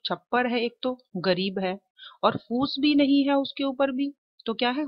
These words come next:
कुछ ज्यादा ही गरीब है, अत्यंत गरीब होना। छाती ठोकना, कठिन कार्य हेतु प्रतिज्ञा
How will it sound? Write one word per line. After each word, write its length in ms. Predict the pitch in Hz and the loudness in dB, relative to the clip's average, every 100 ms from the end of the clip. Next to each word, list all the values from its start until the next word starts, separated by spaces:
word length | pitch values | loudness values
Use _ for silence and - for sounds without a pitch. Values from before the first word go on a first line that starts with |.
| - | -6
कुछ 200 | 262 214 | -4 -2
ज्यादा 300 | 165 165 170 | 0 0 2
ही 160 | 208 240 | 0 -2
गरीब 420 | 208 190 180 165 160 | -2 -2 0 -2 -4
है, 100 | 156 - | -4 -6
अत्यंत 460 | 180 - 208 220 | -8 -6 -6 -4
गरीब 420 | 220 185 196 247 196 | -4 -4 -4 -4 -4
होना। 280 | 175 165 165 - - - - | -4 -6 -8 -12 -20 -10 -6
छाती 440 | 185 175 - 277 | -2 -2 -2 -6
ठोकना, 580 | 285 202 190 185 175 170 - _ _ - | -4 -2 -2 -4 -8 -8 -14 _ _ -6
कठिन 340 | 226 226 311 302 | -6 -2 0 2
कार्य 340 | 240 190 202 | 2 0 0
हेतु 320 | 202 190 247 | -2 -4 -6
प्रतिज्ञा 600 | 233 190 - 170 156 247 | -8 -8 -8 -10 -8 -8